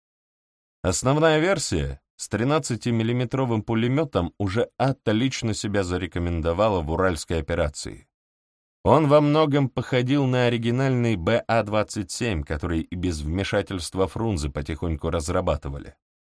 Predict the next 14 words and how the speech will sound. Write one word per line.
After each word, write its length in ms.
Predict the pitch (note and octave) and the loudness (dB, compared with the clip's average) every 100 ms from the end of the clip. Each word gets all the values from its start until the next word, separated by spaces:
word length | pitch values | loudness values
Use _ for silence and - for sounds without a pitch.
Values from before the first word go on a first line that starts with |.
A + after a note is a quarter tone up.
| _ _ _ _ _ _ _ | _ _ _ _ _ _ _
Отличия 580 | - A2 F#3+ A3+ - G3+ | 2 4 4 0 2 2
заключались 680 | D#3+ D3+ D#3 D3+ F3+ E3 C#3+ | 0 2 2 2 2 2 2
только 380 | - D#3 C#3 C#3 | 0 0 2 -2
в 60 | - | 0
сварном 460 | A2+ C3 C#3 C#3+ | 0 2 2 0
корпусе, 640 | C3+ D3 A2+ - - - D#2 _ _ _ _ _ - | 2 0 0 -4 -6 -8 -14 _ _ _ _ _ -4
новом 440 | F2 A#2 A2+ F#2+ | 2 4 4 4
вооружении 880 | E2 D#2+ D2+ D#2 A2+ D#3+ D#3 D3 B2+ _ _ - | 4 2 2 0 0 2 2 0 -2 _ _ -6
и 100 | E3+ | -4
командирской 720 | - F#3+ D#3 B2 D#3 D3+ C3 | 0 2 2 2 2 0 -2
башенке, 720 | G2+ F#2 F2+ - F2+ - E2 D2 _ _ - | 2 2 2 0 -4 -2 -4 -4 _ _ -8
как 180 | F#3+ | -6
на 140 | F3 F3+ | -2 -2
танке. 440 | G#2 D#2 C#2+ - | 0 -2 -4 -12